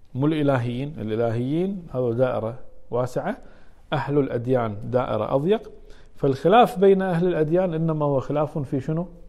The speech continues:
في موضوع النبوة بالدرجة الأولى، أن لو أن أهل النصارى آمنوا بالنبي الأكرم صلى الله عليه وآله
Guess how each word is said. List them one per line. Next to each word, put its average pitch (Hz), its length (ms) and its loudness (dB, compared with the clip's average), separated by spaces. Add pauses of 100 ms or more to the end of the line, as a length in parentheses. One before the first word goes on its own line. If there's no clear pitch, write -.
(360)
في 131 120 -4
موضوع 120 480 0 (600)
النبوة 147 540 4
بالدرجة 110 480 0
الأولى، 98 340 -6 (720)
أن 117 180 -2
لو 185 320 6
أن 160 400 0 (960)
أهل 151 200 0
النصارى 139 680 2
آمنوا 143 260 -2
بالنبي 123 440 -4
الأكرم 117 360 -6
صلى 110 240 -4
الله 107 300 -4
عليه 107 240 -4
وآله 135 440 -2